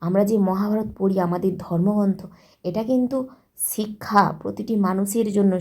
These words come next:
শিক্ষা। আপনাকে আপনার সন্তানকে ভালোভাবে মানুষ করতে হবে এবং যদি দেখেন আপনার সন্তান কুপথে যাচ্ছে, সেখানে লাগাম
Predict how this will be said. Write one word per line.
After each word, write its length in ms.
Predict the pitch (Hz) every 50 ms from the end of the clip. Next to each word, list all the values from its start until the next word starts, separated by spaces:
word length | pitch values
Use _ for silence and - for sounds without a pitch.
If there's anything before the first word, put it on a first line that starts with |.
| 180 -
শিক্ষা। 280 | - 170 170 - - 202 - - _ - - -
আপনাকে 400 | 170 175 170 190 202 208 202 202
আপনার 280 | 196 180 175 196 185 180 185 -
সন্তানকে 480 | 190 185 185 185 180 196 190 190 196 196
ভালোভাবে 480 | 175 165 165 156 160 170 175 170 175 175
মানুষ 280 | 170 156 156 165 - - -
করতে 280 | - 202 190 - 208
হবে 260 | 190 185 185 175 190 196 196 - - - - _ _ _ -
এবং 220 | 180 170 180 180 180 175 170
যদি 160 | 175 170 180
দেখেন 320 | 180 208 196 196 - 214 202
আপনার 300 | 190 170 170 170 170 170 170 -
সন্তান 300 | - 175 170 170 170 170 170 170
কুপথে 400 | 202 196 196 220 208 208 214 220
যাচ্ছে, 240 | 214 214 208 214 226 208
সেখানে 380 | - - 180 - 196 190 196 196
লাগাম 340 | 196 180 175 175 190 208